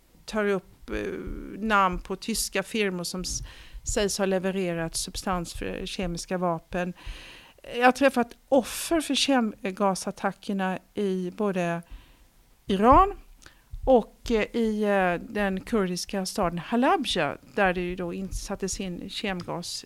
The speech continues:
eh, nittonhundraåttioåtta. Och det de säger där är ju att hade man fördömt, eh, gasattackerna tidigare, när de användes mot iranska, eh, mål, så hade ju Halabja aldrig ägt rum.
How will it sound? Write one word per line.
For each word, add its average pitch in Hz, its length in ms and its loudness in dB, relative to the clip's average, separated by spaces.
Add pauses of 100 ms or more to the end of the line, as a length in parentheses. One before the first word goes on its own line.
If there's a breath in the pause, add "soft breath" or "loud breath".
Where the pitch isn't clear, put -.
eh, 185 300 -6
nittonhundraåttioåtta. 214 1400 -2 (480 loud breath)
Och 294 120 0
det 330 140 2
de 330 160 4
säger 359 420 0
där - 380 -4
är - 180 -2
ju - 120 -4
att - 240 -6 (120)
hade 269 540 4
man 277 300 4
fördömt, 240 960 -2
eh, 202 140 0
gasattackerna 190 1200 -2 (520)
tidigare, 277 680 0
när 214 160 0
de 233 140 2
användes 226 380 2
mot 214 240 -6
iranska, 233 800 0
eh, 185 380 -4
mål, 185 480 0 (380 soft breath)
så - 140 -2
hade 254 240 2
ju 214 60 -4
Halabja 233 460 -4
aldrig 233 320 -6
ägt - 300 -12
rum. 294 360 -8